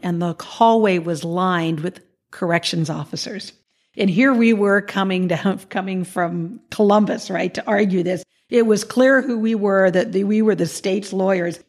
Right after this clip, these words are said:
I'll never forget that <laughs> experience of walking this gauntlet, essentially, of, uh, Lyman, uh, of Lima prison correction officers, and then going into the courtroom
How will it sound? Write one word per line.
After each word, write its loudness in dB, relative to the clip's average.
I'll 2
never 4
forget 0
that 2
<laughs> 0
experience 0
of 2
walking -2
this -2
gauntlet, 0
essentially, 0
of, -2
uh, 0
Lyman, 0
uh, -2
of -4
Lima -2
prison -4
correction -2
officers, -6
and 2
then 0
going 2
into 0
the -6
courtroom 2